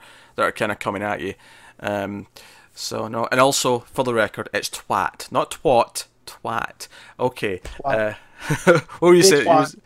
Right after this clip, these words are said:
Speaker 1: you were asking me something
Speaker 2: So,
Speaker 1: about
Speaker 2: so what, what movie was up against this one? 'Cause I don't, I don't.
Speaker 1: Oh,
Speaker 2: I end up
Speaker 1: I
Speaker 2: not
Speaker 1: can't remember. All, all these
Speaker 2: No.
Speaker 1: voting goes out my head as soon as they're, they're done, but I, I
Speaker 2: Gotcha.
Speaker 1: ca-,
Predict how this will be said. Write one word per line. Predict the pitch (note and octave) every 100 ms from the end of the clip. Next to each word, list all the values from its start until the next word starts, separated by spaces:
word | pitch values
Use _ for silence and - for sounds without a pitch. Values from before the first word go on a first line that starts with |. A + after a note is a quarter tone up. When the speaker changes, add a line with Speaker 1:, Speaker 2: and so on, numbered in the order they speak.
| _ -
Speaker 1:
you |
were | C3
asking | D3 -
me | A#2+
something | - - G#2+
Speaker 2:
So, | A#3
Speaker 1:
about | A#3
Speaker 2:
so | -
what, | B3 A#3
what | B3 B3
movie | C4 C4
was | A3+
up | A#3
against | G#3 G3 F#3+
this | E3
one? | D3+ C#3 -
'Cause | - E3+
I | G3
don't, | G3+ G3 F#3
I |
don't. | F3+ E3+ D#3 _ _ _ _ _ _ _ _ _ _ _ _ -
Speaker 1:
Oh, |
Speaker 2:
I | A#2+ A#2+
end | A2
up | F#2+
Speaker 1:
I |
Speaker 2:
not | D#3+
Speaker 1:
can't | -
remember. | F#2+ A2 G2 F#2+ - _ - -
All, | A2+ D#3 G3
all | C#4 A3+
these | B3 C3+
Speaker 2:
No. | F#3
Speaker 1:
voting | G#3 E3
goes | D#3+ D#3
out | F3
my | D#3
head | - D3 D#3+
as | B2+
soon | D#3
as | D#3
they're, | C3+
they're | A#2 A2+
done, | C3 C3+
but | A2+
I, | A2 G#2
I |
Speaker 2:
Gotcha. | A#2 B2
Speaker 1:
ca-, | C3+